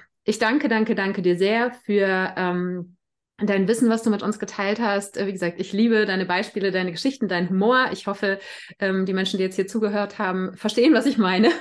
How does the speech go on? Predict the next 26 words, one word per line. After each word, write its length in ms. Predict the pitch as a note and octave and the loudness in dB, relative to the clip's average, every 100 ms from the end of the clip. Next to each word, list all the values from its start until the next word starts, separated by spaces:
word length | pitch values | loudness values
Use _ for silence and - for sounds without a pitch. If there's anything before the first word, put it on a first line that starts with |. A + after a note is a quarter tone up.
| - | 2
<laughs> 800 | C#4+ - C4 - - - G4 | 2 2 0 0 -6 -4 -2
und 280 | - A3+ A3 | 2 2 0
sehen 300 | - G#3 D#4 | 0 4 4
das 120 | F4+ | 4
vielleicht 280 | F#4 C4+ C4+ | 2 0 2
genauso. 600 | B3+ G3+ F3+ F3+ G3+ G#3 - | 0 0 0 0 -2 -2 -2
Und, 440 | F#3+ F#3 F3+ F3+ | -2 -2 -4 -4
ähm, 320 | F#3+ F#3 F#3 F#3 - - - | -4 -2 -6 -10 -18 -14 -2
ja, 160 | G3+ | -2
danke 280 | F#3 G3 B3 | 0 -2 0
dir 180 | G3+ F#3+ | 2 2
sehr 400 | F#3 F#3+ G3 - | 2 0 0 -4
für, 520 | - G3 F#3+ F#3 - | -2 0 2 0 -2
für 120 | - | -4
dein 260 | F#3+ F#3+ F#3 | 0 0 2
Wirken 500 | G#3 C4 A#3+ A3+ A3 | 0 2 0 2 0
und, 460 | - F#3 F#3 F#3 - | -4 -6 -4 -6 -6
äh, 120 | F#3 | -6
bin 160 | F#3 | -6
gespannt, 380 | F#3 - F#3 F#3 | -8 -10 -10 -10
was 120 | F3 | -10
noch 140 | - E3+ | -12 -12
alles 300 | E3+ F3 - | -12 -12 -14
kommt. 480 | - E3 F3 - - | -14 -14 -14 -18 -16
Und, 320 | F3+ F3 - | -16 -16 -16
äh, 100 | F#3 | -16